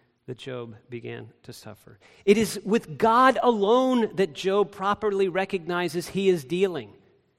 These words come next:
And so at the end of chapter one, after the first three of those disasters befall him, what does he say? "The Lord gives and Satan took it away from me.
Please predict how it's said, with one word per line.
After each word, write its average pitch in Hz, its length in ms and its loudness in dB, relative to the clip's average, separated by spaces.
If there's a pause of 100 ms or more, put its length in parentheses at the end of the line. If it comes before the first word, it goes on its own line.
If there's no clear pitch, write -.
(140)
And 160 100 -6
so 208 140 0
at 196 60 0
the 208 140 0
end 226 100 4
of 214 80 0
chapter 208 420 0
one, 202 300 2
after 180 380 -2 (200)
the 147 80 -6
first 220 400 0
three 208 220 0
of 180 80 0
those 185 220 0
disasters 170 840 -2
befall 156 520 -2
him, 160 200 -4 (360)
what 160 140 -6
does 143 140 -8
he 147 100 -6
say? 131 260 -8
"The 139 120 -8
Lord 202 480 4
gives 220 540 6
and 220 480 4 (1400)
Satan 214 500 6
took 240 240 -2
it 247 100 2
away 254 200 2
from 160 240 -8
me. 98 220 -20